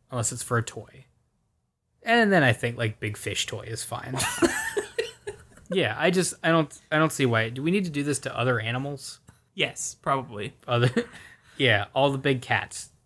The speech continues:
Speaker 1: They're just cats. Doesn't matter which cat.
Speaker 2: You hear that, Cricket? <laughs>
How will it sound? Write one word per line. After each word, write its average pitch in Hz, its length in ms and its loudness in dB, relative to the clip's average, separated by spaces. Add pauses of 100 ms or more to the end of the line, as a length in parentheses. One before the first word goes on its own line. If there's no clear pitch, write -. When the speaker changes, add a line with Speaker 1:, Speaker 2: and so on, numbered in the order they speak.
(280)
Speaker 1:
They're 143 180 4
just 127 200 0
cats. - 480 -6 (240)
Doesn't 139 180 2
matter 117 220 6
which 107 220 -4
cat. - 260 -12 (1500)
Speaker 2:
You 143 120 -16
hear 156 180 -6
that, 147 200 2
Cricket? 170 360 0
<laughs> - 40 -8